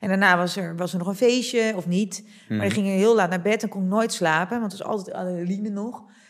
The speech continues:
Speaker 1: En dan moest je volgende ochtend om zes uur alweer op misschien, of, of acht uur. En dan moest je alweer vliegen. Dat was natuurlijk altijd de goedkoopste vlucht. Nou ja, dat is pittig. En dan thuis wa-, waren er ook soms, moest je naar Maastricht rijden. En de volgende ochtend moest je weer in Groningen spelen, of volgende dag naar Groningen spelen.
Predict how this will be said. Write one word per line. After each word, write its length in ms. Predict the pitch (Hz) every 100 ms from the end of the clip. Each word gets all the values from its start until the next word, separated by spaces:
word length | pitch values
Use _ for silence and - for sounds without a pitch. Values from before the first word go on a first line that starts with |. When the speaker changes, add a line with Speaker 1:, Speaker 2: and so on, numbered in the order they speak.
| _ _
Speaker 1:
En 100 | 196
dan 80 | 202
moest 140 | 208
je 60 | 185
volgende 300 | 220 220 208
ochtend 240 | 196 196
om 120 | 190
zes 240 | 185 208 214
uur 100 | 202
alweer 160 | 185
op 240 | - 202 -
misschien, 360 | 190 - 196
of, 160 | 185 170
of 200 | 196 190 -
acht 280 | 185 - 202
uur. 200 | 180 185
En 60 |
dan 100 | 180
moest 140 | 180 175
je 60 |
alweer 160 | 175 175
vliegen. 460 | - 214 175 156 160
Dat 100 | -
was 100 | 156
natuurlijk 280 | 156 170 165
altijd 200 | 160 -
de 60 |
goedkoopste 480 | - 160 175 165 170
vlucht. 460 | - 180 208 - - _ - - - - - - _
Nou 140 | - 220
ja, 80 | 247
dat 160 | 285
is 120 | 339 311 - - - - _ -
pittig. 340 | 269 269 311
En 80 | 262
dan 140 | 262 240
thuis 400 | 277 277 254 240
wa-, 220 | 220 208
waren 340 | 208 202 196
er 60 | 196
ook 220 | 208 208
soms, 280 | - 185 170
moest 200 | 180 175
je 80 | 180
naar 120 | 175
Maastricht 420 | 180 - 247 240
rijden. 400 | 226 220 226 220
En 60 | 196
de 60 |
volgende 320 | 208 202 196
ochtend 240 | 185 190 185
moest 120 | 180
je 60 | 175
weer 100 | 180
in 60 |
Groningen 380 | 180 214 226 226
spelen, 260 | 220 220 185
of 60 |
volgende 300 | - 190 190
dag 80 | 180
naar 100 | 180
Groningen 400 | 175 202 220 214
spelen. 500 | 214 220 208 202 208